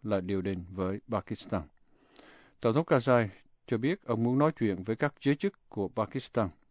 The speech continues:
Tiếp theo sau vụ ám sát cựu Tổng thống Afghanistan Rabbani là nhà thương thuyết hòa bình hàng đầu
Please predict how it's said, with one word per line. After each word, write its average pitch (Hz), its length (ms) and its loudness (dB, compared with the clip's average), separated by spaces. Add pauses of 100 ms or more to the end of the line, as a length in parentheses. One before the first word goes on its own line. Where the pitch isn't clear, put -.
(100)
Tiếp 151 140 -2
theo 120 120 4
sau 110 220 0
vụ 98 180 -6
ám 107 180 2
sát 160 240 -2
cựu 95 180 -2
Tổng 90 200 -4
thống 107 180 -4
Afghanistan 113 840 -2 (260)
Rabbani 101 500 0 (340)
là 107 100 -2
nhà 101 160 0
thương 107 220 -2
thuyết 139 180 -2
hòa 104 140 0
bình 92 200 -2
hàng 92 260 -6
đầu 92 200 -4